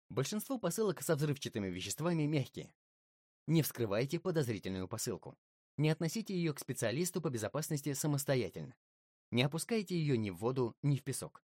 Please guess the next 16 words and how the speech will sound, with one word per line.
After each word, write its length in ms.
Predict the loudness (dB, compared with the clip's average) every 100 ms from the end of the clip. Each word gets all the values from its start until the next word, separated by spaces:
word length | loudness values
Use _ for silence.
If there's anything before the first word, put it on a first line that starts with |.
| _ _ _ 2
Не 160 | 4
сгибайте 420 | 4 2 2 0
посылку. 520 | -6 -8 -8 -10 -14 -20 _ _ _ -10
В 100 | -2
радиусе 440 | 0 0 0 0 0
двадцати 420 | 0 -2 -2 -4
пяти 200 | -2 0
метров 300 | 0 -2 -4
от 100 | -4
посылки 500 | -2 -2 0 -2 -4 -4
не 160 | -2 0
пользуйтесь 500 | -2 -2 -2 -2 0
электроизлучающим 960 | -2 -2 -2 0 2 0 0 0 0 2
оборудованием, 640 | 2 2 0 -4 -6 -8 _ -4
например, 400 | -2 2 2 4
радиоприёмниками 1120 | 4 2 0 -2 0 0 0 0 2 2